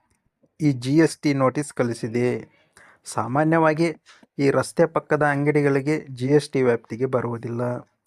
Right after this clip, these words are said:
ಕಾರಣ ಯಾಕೆಂದರೆ ಆ ವ್ಯಾಪಾರಿಗಳ ಆದಾಯ ಮಿತವಾಗಿ ಮತ್ತು ಕಡಿಮೆಯಾಗಿ ಇರುತ್ತೆ. ಬೀದಿ ವ್ಯಾಪಾರ ಮಾಡುತ್ತಿರುವ ವ್ಯಾಪಾರಿಗಳು, ವಿಶೇಷವಾಗಿ ಪಾನಿಪುರಿ ವ್ಯಾಪಾರಿಗಳು, ಸಣ್ಣ ಪುಟ್ಟ ತರಕಾರಿ ಅಂಗಡಿಗಳು ಇವೆ.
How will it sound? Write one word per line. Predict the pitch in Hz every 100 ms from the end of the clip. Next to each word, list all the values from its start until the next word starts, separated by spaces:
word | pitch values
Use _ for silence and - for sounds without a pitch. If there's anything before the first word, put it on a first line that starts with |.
| _ _ _ _
ಕಾರಣ | - 156 175
ಯಾಕೆಂದರೆ | 170 147 135 139 131 127 147 120 117 _ _ _ _
ಆ | 135
ವ್ಯಾಪಾರಿಗಳ | 127 139 147 147 139 127
ಆದಾಯ | 123 123 131 131 123 135 123 - _ -
ಮಿತವಾಗಿ | 131 - 147 135 135
ಮತ್ತು | 147 135 - 139
ಕಡಿಮೆಯಾಗಿ | - 151 131 131 120 127
ಇರುತ್ತೆ. | 120 117 113 120 117 123 _ _ _ _ _ _ _ -
ಬೀದಿ | 110 110 143 175
ವ್ಯಾಪಾರ | 170 165 165 160
ಮಾಡುತ್ತಿರುವ | 151 147 143 147 143 131
ವ್ಯಾಪಾರಿಗಳು, | 131 135 135 127 131 143
ವಿಶೇಷವಾಗಿ | 127 131 127 143 139 127 120 123 127 113 _ _ _ _
ಪಾನಿಪುರಿ | 135 135 139 - 131 127 131
ವ್ಯಾಪಾರಿಗಳು, | 127 123 123 120 123 135 - _ _ 156
ಸಣ್ಣ | - 143 156
ಪುಟ್ಟ | 165 - - 139 131 123 - -
ತರಕಾರಿ | 131 - 143 135
ಅಂಗಡಿಗಳು | 127 127 131 131 123
ಇವೆ. | 123